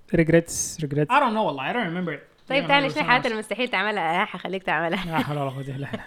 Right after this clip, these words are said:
Speaker 1: إن أنا أقول قرش ولا بتاع، قالوا لحم القرش برضو ظابط. أنت شايف الناس قاعدين بياكلوا، لكن منها هي أخلاقية كده ما، الناس دي دايرين يموتوا already. لا، القرش آه إلى الانقراض already، وفي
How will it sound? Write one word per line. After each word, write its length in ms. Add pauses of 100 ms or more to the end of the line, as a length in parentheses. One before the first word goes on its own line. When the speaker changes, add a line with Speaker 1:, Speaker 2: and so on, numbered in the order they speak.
(440)
Speaker 1:
إن 80
أنا 220
أقول 260 (100)
قرش 260
ولا 160
بتاع، 220
قالوا 220
لحم 160
القرش 320
برضو 200
ظابط. 340
أنت 320
شايف 160
الناس 180
قاعدين 200
بياكلوا، 240
لكن 200
منها 220
هي 240
أخلاقية 520
كده 100
ما، 380
الناس 220
دي 80
دايرين 280
يموتوا 320
already. 260 (320)
لا، 340 (100)
القرش 340
آه 160
إلى 180
الانقراض 540
already، 180
وفي 300